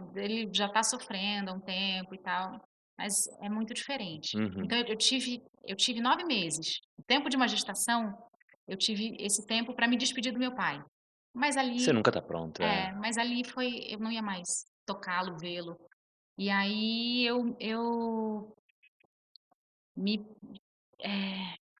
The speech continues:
Speaker 1: Peguei, né, assim,
Speaker 2: Teve que escolher, falou, "Fico
Speaker 1: é,
Speaker 2: aqui,
Speaker 1: me
Speaker 2: faço essa audição."
Speaker 1: concentrei, é, respeitei aquele momento e tentei me conectar a ele,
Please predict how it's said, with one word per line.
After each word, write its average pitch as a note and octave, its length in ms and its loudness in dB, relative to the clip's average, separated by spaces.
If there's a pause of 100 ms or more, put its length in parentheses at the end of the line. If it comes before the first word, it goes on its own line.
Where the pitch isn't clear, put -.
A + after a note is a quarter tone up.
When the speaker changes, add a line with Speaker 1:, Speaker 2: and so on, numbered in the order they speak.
(100)
Speaker 1:
Peguei, G3+ 340 -6 (160)
né, A#3+ 420 2
assim, - 100 0
Speaker 2:
Teve A2 160 10
que - 60 8
escolher, C#3+ 440 12
falou, G2+ 240 8
"Fico - 280 8
Speaker 1:
é, - 60 12
Speaker 2:
aqui, D#3+ 120 10
Speaker 1:
me G#3+ 60 8
Speaker 2:
faço A#3+ 180 8
essa B3+ 120 10
audição." B3 300 8
Speaker 1:
concentrei, C#4 520 10 (180)
é, G3+ 480 4 (320)
respeitei A#3 560 4
aquele B3 260 2
momento A3+ 560 2 (1000)
e A#3 520 2
tentei B3 300 6
me B3 80 6
conectar B3 760 8
a B3+ 120 10
ele, A3 440 2